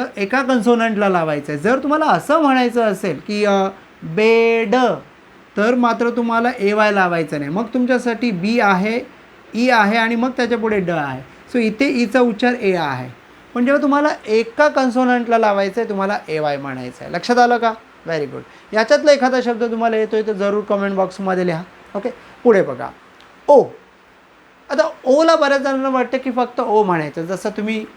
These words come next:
म्हणता की गो, सो. आता इंग्रजी इतकी मजेशीर, अ, लँग्वेज आहे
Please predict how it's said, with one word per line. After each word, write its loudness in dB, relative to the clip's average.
म्हणता 2
की -4
गो, 4
सो. 4
आता 0
इंग्रजी 2
इतकी -2
मजेशीर, 2
अ, -2
लँग्वेज 0
आहे 0